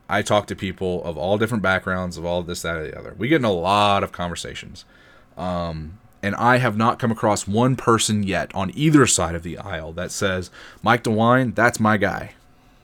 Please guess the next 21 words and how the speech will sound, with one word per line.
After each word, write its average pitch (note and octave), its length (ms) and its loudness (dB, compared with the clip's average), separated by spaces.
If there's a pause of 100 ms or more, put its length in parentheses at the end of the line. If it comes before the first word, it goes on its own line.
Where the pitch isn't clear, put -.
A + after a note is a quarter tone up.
(960)
Not C#3 300 4
come B2+ 160 0
across A2+ 520 4
a F#2+ 40 -2
single F#2+ 500 0
one. D#2 260 -8 (760)
Not F2+ 180 -2
to F#2 60 -4
say A#2+ 160 4
that C3+ 160 4
they're C#3+ 100 0
not D#3 180 4
out G#3 200 4
there, A#2 300 2 (500)
but A#2+ 280 6 (400)
to A2+ 120 0
me, G#2+ 460 2 (540)
that A#2 380 2 (300)
seems A2 680 2 (160)
very G#2+ 640 2 (200)
telling F#2 580 0